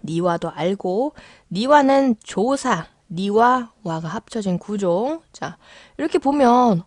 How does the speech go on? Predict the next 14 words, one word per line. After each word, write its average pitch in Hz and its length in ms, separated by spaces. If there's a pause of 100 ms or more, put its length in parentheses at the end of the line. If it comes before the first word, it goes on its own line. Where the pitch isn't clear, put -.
엄청 220 460
심플한데 214 800 (500)
이 262 220
뜻을 370 560
생각해 339 480
보면 277 560 (200)
좀 247 200 (200)
의역이 240 400
있기 - 200
때문에 240 640 (100)
주의할 190 400
필요는 277 340
있어요. 214 800
하지만 254 320